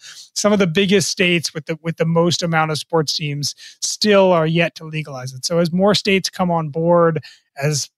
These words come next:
all these operators and the advertisers, as they learn all the things they need to know about this industry, yes, I think the, the, the sky's the limit. And that doesn't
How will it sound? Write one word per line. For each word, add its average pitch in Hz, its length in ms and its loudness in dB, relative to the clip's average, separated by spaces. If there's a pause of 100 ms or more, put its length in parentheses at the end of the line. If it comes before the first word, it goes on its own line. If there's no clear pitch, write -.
all 170 140 -4
these 170 180 0
operators 165 720 0
and 156 120 -6
the 143 100 -4
advertisers, 156 680 0
as 151 80 -10
they 180 100 0
learn 175 480 2
all 160 140 2
the 156 100 -6
things 165 260 -2
they 156 120 -2
need 156 180 -6
to 156 100 -18
know 165 200 2
about 151 260 0
this 147 160 -8
industry, 143 560 -4 (400)
yes, - 260 -4
I 143 40 -12
think 151 320 -2
the, 143 420 -2
the, 147 240 -6
the 156 80 -2
sky's 160 320 0
the - 80 -12
limit. 175 260 0
And 185 140 2
that 190 200 -2
doesn't 190 460 2